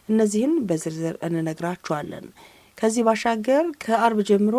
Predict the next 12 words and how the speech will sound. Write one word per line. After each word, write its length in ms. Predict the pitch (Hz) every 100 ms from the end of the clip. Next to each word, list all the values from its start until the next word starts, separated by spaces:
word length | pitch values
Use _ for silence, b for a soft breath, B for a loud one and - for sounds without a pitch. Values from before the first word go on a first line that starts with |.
| 302
ለሶስተኛ 580 | 202 156 - 160 160 151
ቀን 180 | 160
የቀጠለው 520 | 165 160 147 151 190 277
የእስራኤልና 580 | 214 156 - 151 156 160
የኢራን 440 | 156 - 156 151
ግጭት 400 | 160 - - 185 -
እየተባባሰ 760 | 165 165 156 156 151 151 160 185
መጥቷል። 420 | 202 196 214 302
በሁለቱም 480 | 240 196 202 196 196
ወገኖች 360 | 185 185 196 196
በተፈጸመ 760 | 175 175 170 170 165 170 165 160
ጥቃት 380 | - - 220